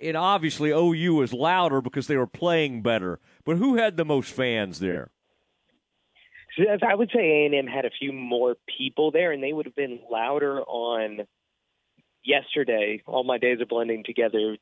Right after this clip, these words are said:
Speaker 2: Tuesday, they would have been a lot louder than the O U fans were today. Um, and so I, I would say that A and M's got a good, good following. They're a bit behind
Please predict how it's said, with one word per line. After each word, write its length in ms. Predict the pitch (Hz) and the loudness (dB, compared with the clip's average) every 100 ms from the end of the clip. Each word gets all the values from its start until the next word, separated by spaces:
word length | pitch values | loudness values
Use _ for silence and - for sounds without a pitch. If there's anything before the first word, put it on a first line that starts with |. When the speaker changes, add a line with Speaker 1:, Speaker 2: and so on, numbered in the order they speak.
| - | -4
Speaker 2:
Tuesday, 440 | 156 131 110 104 | -4 0 0 0
they 80 | 110 | 0
would 120 | 110 | 0
have 40 | 110 | 0
been 100 | 117 | 0
a 60 | |
lot 260 | 113 101 107 | 2 0 0
louder 500 | 117 110 110 104 95 - - - - | 0 2 2 0 -2 -8 -16 -18 -4
than 200 | 135 120 | 0 0
the 120 | 120 | 0
O 160 | 131 143 | 0 0
U 240 | 127 147 139 | 0 -4 -2
fans 240 | 135 117 - | -2 -2 -2
were 240 | 117 107 98 - | -2 -2 -4 -8
today. 720 | - 107 _ 143 139 113 104 - - - - | -4 -4 _ 0 2 0 -4 -8 -16 -20 -6
Um, 340 | 131 120 110 123 | -2 0 -2 -4
and 220 | 131 127 | -4 -4
so 280 | - 123 120 | -2 0 2
I, 340 | 120 139 87 147 | 2 0 0 -2
I 40 | |
would 160 | 170 180 | -2 -2
say 140 | 165 151 | 0 0
that 80 | 139 | 0
A 140 | 147 | 0
and 80 | 143 | 0
M's 160 | 139 - | -2 -2
got 140 | 139 | -2
a 60 | 127 | -2
good, 220 | - 127 _ _ - | -4 -4 _ _ -2
good 160 | 143 - | -2 0
following. 380 | 135 127 127 123 | -2 0 0 0
They're 160 | 127 | 0
a 40 | 131 | 0
bit 180 | - 131 - | 0 -2 0
behind 640 | 113 120 120 120 117 113 | -4 -2 -2 0 -2 -4